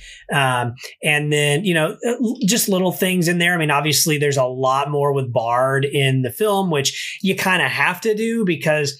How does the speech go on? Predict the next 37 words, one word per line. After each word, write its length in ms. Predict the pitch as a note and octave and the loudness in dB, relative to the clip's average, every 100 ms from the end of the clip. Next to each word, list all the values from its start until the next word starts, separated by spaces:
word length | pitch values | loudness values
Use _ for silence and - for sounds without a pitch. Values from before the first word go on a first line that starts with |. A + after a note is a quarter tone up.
| - F#3+ | -8 -2
in 180 | D3 C#3 | 0 0
the 60 | |
book, 380 | C3 G3 F#3+ - - - - - | 0 0 0 -2 -14 -20 -18 -8
Bard 400 | D#3 D#3+ D#3+ E3 | -4 0 0 0
just 180 | D#3 - | -2 -2
kinda 180 | F3 C#3 | 0 0
shows 540 | - - D#3+ E3 D3 | 2 2 2 2 2
up 200 | D#3 D#3+ | 0 2
in 140 | E3 C#3+ | 0 0
one 180 | C#3+ C#3+ | 0 2
chapter 540 | - D3 D3+ E3 D3 | 2 2 2 0 2
and 120 | C3 | 2
slays 380 | C3+ D3 C#3+ C3 | 0 2 2 2
the 80 | C3+ | -2
dragon. 560 | C3 C#3 E3 G3 G3+ G3+ - - - | 0 2 2 0 -4 -6 -16 -12 -2
Um, 420 | D3 C3+ C3+ C3+ - | 0 2 0 -4 -6
they 220 | D3+ D#3 | -2 0
made 200 | F3 D#3+ | 2 0
a 80 | C#3 | 0
wise 340 | C#3+ D#3 D#3+ | 0 0 0
decision 520 | C#3+ C3+ D3+ C3+ C#3+ C3+ | -2 0 2 2 0 2
in, 240 | C3 C3+ | 0 0
in 320 | D3+ C3 C3 A#2+ | 0 0 0 -2
Peter 180 | C#3 B2 | -2 0
Jackson's 420 | D#3 E3 D#3 C3+ | 0 0 -2 -2
version 320 | C3+ C3+ C3 B2+ | 0 0 0 0
to 180 | D3 C3+ - G3 | 0 -4 -6 -2
introduce 420 | E3 D#3 D#3+ C3 | 0 0 -2 0
Bard 340 | C#3 C#3+ D3 D3 | 0 0 0 -2
earlier 540 | C3 D3 E3+ F#3 F#3 | -2 0 0 0 0
and 340 | D3 C3+ C3+ - - - | 0 0 0 -4 -10 -2
integrate 460 | D#3+ C#3+ D3+ D3 | -2 0 0 0
him 80 | C#3+ | 2
into 120 | C#3+ C3 | 0 -2
the 80 | |
story 400 | A#2+ D3+ C#3 C3 | -2 0 0 0
early, 480 | B2+ B2 D3+ G#3 A#3 | 0 0 0 -2 -6